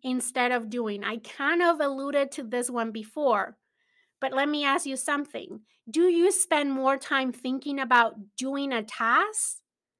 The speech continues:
than it would actually take to just, you just do that task?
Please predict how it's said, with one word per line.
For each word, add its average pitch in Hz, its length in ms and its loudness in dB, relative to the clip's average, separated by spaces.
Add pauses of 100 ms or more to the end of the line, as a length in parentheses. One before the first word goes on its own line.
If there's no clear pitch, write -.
(360)
than 269 680 4 (200)
it 277 260 -6
would 262 200 0 (100)
actually 277 560 4
take 254 360 -10
to - 120 -10
just, 226 420 -6
you 226 160 -6
just 233 320 -4 (240)
do 233 200 -6
that 269 220 -2
task? 302 520 -2